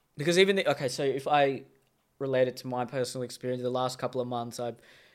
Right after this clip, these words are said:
it's been very busy for me. I've done a tour. I've been, uh, it's the most content I've ever produced. This podcast,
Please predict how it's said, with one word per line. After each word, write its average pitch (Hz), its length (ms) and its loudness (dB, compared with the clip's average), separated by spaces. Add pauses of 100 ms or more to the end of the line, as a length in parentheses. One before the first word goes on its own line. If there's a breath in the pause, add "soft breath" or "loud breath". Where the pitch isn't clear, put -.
it's - 120 -20
been 131 160 -2
very 135 300 6
busy 123 300 -4
for 127 140 -8
me. 127 260 -2
I've 117 160 -2
done 113 160 -4
a 110 60 -8
tour. 143 640 8 (360 loud breath)
I've 117 300 0
been, 120 360 0
uh, 117 240 -4 (120)
it's - 140 -2
the 139 80 -2
most 135 280 0
content 135 360 0
I've 120 120 0
ever 120 200 0
produced. 123 440 -2
This 131 200 -2
podcast, 123 720 0